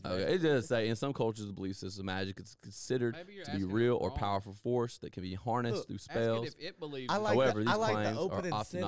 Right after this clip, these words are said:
Speaker 2: sentence,
Speaker 1: supported by
Speaker 2: "as
Speaker 1: science.
Speaker 2: a language model <laughs> created." Like, it, I'm not taking responsibility for this shit.
Speaker 1: <laughs>
Speaker 3: Ask A I, does it believe magic is real?
Speaker 1: It, it's saying I'm not,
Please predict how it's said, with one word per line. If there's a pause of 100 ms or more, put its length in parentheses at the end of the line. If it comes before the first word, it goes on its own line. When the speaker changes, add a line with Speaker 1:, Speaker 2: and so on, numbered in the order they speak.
Speaker 2:
sentence,
Speaker 1:
supported
by
Speaker 2:
"as
Speaker 1:
science.
Speaker 2:
a
language
model
<laughs>
created." (300)
Like,
it, (180)
I'm
not
taking
responsibility
for
this
shit.
Speaker 1:
<laughs>
Speaker 3:
Ask
A
I,
does (120)
it
believe
magic
is
real?
Speaker 1:
It,
it's
saying
I'm
not,